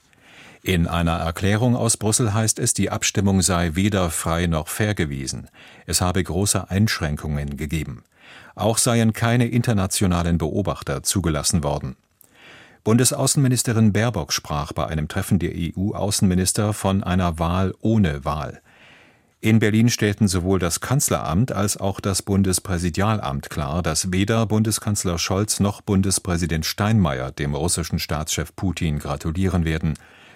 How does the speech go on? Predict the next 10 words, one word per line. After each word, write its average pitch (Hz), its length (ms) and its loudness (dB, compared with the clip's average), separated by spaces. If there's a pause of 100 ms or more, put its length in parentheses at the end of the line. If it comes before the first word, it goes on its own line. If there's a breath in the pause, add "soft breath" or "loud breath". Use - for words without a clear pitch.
(120)
Russland 117 480 2
sei 110 240 0
eine 95 220 2
Diktatur, 87 720 -2
die 80 200 -4
von 76 300 -4
Putin 98 540 0
autoritär 82 880 -4
beherrscht 78 480 -6
werde. 62 320 -8